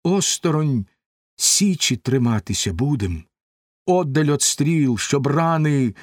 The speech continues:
на рану з нас хто не одержав. Лиш спонукать, заохочувать маємо інших, що досі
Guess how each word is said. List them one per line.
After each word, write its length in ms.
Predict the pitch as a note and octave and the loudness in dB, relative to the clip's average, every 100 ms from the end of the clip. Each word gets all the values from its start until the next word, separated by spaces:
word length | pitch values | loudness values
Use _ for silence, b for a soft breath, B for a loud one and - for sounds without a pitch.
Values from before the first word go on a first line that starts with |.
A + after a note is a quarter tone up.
| B B B - | B B B -2
на 200 | D3+ D#3 | 0 2
рану 400 | D#3+ D#3 D3+ C3+ | 0 2 0 0
з 120 | A#2+ | 0
нас 220 | C3 - | -2 -2
хто 220 | - C3+ | -2 0
не 120 | C3 | 2
одержав. 720 | B2+ B2 D3 C#3+ B2+ G#2 G#2+ E2+ E2+ _ _ _ _ _ G2+ | 0 0 0 0 -2 -2 -4 -6 -12 _ _ _ _ _ -4
Лиш 440 | A#2+ C3 - - | -2 -2 -4 -8
спонукать, 800 | - - C3 C3 C3 C3+ B2+ A#2+ | -8 -4 0 0 0 0 0 -2
заохочувать 1080 | F#2+ G#2 A2 A2 A#2+ A#2+ - A#2 G#2+ G2+ - b b | -4 -2 -2 -2 -2 -2 -2 -4 -4 -6 -12 b b
маємо 420 | - B2+ A#2 A#2 A2+ | -2 0 2 0 0
інших, 580 | C3 D3 C3 - F2 | 0 0 -2 -4 -6
що 240 | - - G#2+ | -6 -4 -2
досі 580 | A#2 C#3+ B2 B2 A2 | 0 0 0 -2 -2